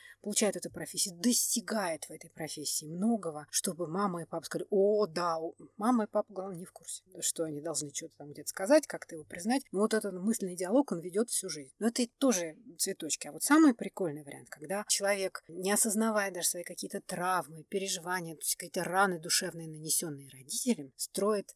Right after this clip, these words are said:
свою жизнь так, чтобы жизнь у неё не сложилась, и чтобы он мысленно говорил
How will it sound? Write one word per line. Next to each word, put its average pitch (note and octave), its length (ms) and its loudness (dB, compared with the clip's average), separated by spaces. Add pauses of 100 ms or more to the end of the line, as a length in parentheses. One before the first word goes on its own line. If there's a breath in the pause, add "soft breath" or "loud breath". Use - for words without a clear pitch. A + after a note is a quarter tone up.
(140)
свою F3+ 300 -4
жизнь F3 340 -2
так, C#4+ 240 4 (200)
чтобы G3+ 300 -2
жизнь A3+ 240 6
у F3+ 40 2
неё D#3 220 -2
не A3+ 220 8
сложилась, A3+ 1000 0
и G#3+ 80 -8
чтобы F3 320 0
он D#3 120 -8
мысленно F3+ 500 4
говорил D#3 440 -4